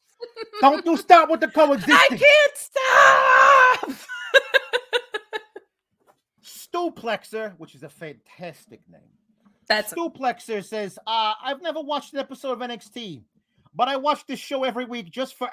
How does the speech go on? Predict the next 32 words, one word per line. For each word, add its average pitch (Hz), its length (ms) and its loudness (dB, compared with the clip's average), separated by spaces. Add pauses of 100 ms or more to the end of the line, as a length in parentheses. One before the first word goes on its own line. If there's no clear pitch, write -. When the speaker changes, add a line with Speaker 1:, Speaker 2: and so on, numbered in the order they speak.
Speaker 2:
Al-, 226 220 -4 (200)
Alex 233 380 -8
and 208 140 -18
Kate's 233 260 -14
banter. 208 580 -10 (240)
Long 277 400 -2
live 254 220 -8
Kalex." 202 680 -6 (260)
Listen, 240 280 -10
you've 240 240 -8 (220)
never 285 280 0
watched 330 360 -2
an 349 60 -2
episode 349 420 -4
of - 80 -4
N 349 120 -2
X 349 200 -8
T? 349 340 -8 (320)
If 233 200 -6
you 240 140 -8
have 294 360 2
the 311 80 -4
capabilities, 208 960 -4 (220)
search - 380 -6
YouTube's 240 600 -6
for 233 160 -6
matches 247 460 -6
from, 220 160 -12
like, 214 260 -6
three 269 180 -8
years 247 280 -6
ago. 131 340 -14